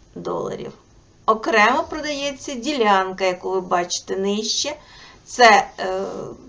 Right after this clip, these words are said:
дванадцять соток. І оцінили її в сім тисяч доларів.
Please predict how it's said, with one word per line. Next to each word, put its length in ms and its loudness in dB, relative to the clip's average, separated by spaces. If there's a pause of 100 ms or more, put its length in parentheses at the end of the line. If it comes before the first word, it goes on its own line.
(600)
дванадцять 840 4
соток. 640 -2 (580)
І 180 2
оцінили 720 -2
її 240 -6
в 60 -12
сім 420 -2
тисяч 460 -6
доларів. 560 -8